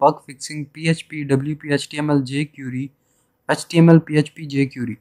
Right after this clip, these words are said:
अगर ये हमारे related है तो हम लोग इसको copy कर लेते हैं। Copy करने के लिए save images पे click करेंगे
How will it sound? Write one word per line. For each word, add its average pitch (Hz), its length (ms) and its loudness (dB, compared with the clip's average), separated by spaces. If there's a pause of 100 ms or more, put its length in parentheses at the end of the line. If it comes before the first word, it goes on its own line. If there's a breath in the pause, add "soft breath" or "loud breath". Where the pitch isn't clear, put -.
अगर 156 260 4
ये 160 220 6
हमारे 143 380 6
related 139 600 -8
है 143 120 2
तो 143 120 -10
हम 131 200 -12
लोग 135 160 -6
इसको 127 220 -10
copy 113 260 -2
कर 104 140 -14
लेते 98 300 -20
हैं। 95 80 -20 (760)
Copy 143 280 6
करने 175 220 8
के 165 60 8
लिए 160 200 4
save 156 380 -2
images 160 380 2
पे 165 140 -14
click 143 340 -12
करेंगे 135 380 0